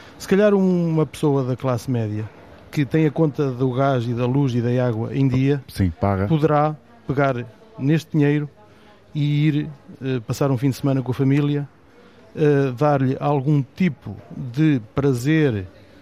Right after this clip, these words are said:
Speaker 2: Eu disse
Speaker 1: eh, ou de bem-estar
Speaker 2: Sim.
Speaker 1: que implica que este dinheiro chegue a outros agentes económicos que não só a família,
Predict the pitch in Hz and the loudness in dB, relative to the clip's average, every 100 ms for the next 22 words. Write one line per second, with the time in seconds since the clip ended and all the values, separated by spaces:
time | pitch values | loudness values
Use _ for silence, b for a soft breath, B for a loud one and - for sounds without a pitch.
0 | B B B - 110 147 147 160 160 147 | B B B 0 2 2 0 2 2 4
1 | 147 147 123 - 147 165 170 95 82 _ | 4 2 0 0 2 2 2 0 -4 _
2 | _ B B B - 180 190 190 165 180 | _ B B B -2 4 6 6 4 2
3 | 185 165 135 113 151 151 190 147 - 131 | 2 0 -2 -4 -2 2 2 0 -6 -6
4 | 127 131 143 156 160 - - - 156 151 | 0 2 2 0 -6 -10 -12 0 0 0
5 | 143 - 156 160 160 139 147 143 151 139 | -4 0 2 4 2 0 -2 0 0 -2
6 | 143 147 151 - 156 156 131 156 135 143 | 0 2 0 -2 0 0 0 -2 -2 -2
7 | 147 135 120 | 0 0 -2